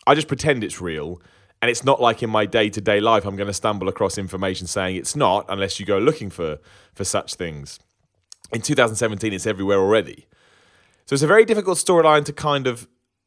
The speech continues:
buy into, which I think is why long-term Jason Jordan probably needs to turn out not to be his actual son.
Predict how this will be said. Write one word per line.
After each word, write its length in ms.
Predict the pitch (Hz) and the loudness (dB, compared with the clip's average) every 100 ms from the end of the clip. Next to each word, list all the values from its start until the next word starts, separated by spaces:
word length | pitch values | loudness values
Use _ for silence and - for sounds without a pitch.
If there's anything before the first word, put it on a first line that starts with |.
| _ _ | _ _
buy 220 | 139 127 | 4 4
into, 500 | 123 127 131 117 95 | 4 2 0 -4 -6
which 180 | 80 - | -6 -2
I 100 | 113 | -2
think 320 | 110 165 165 | 0 -2 -4
is 140 | 135 110 | -6 -2
why 200 | 113 110 | 0 2
long-term 640 | 107 120 123 110 95 85 | 4 4 2 -4 -6 -4
Jason 360 | 87 110 110 104 | 0 0 0 -6
Jordan 360 | 95 104 95 | -2 -2 -2
probably 640 | 90 - 185 175 156 156 143 | -6 2 6 6 6 2 0
needs 320 | 135 123 120 | -2 -2 -4
to 120 | 120 | -8
turn 380 | 110 - 127 110 | -10 -2 0 0
out 160 | 110 107 | -2 -2
not 320 | 107 110 - | -2 -4 -6
to 100 | 101 | -6
be 160 | 95 | -4
his 160 | 92 92 | -4 -2
actual 380 | 98 - - 90 | -4 -6 -10 -10
son. 400 | - 95 78 | -6 -6 -8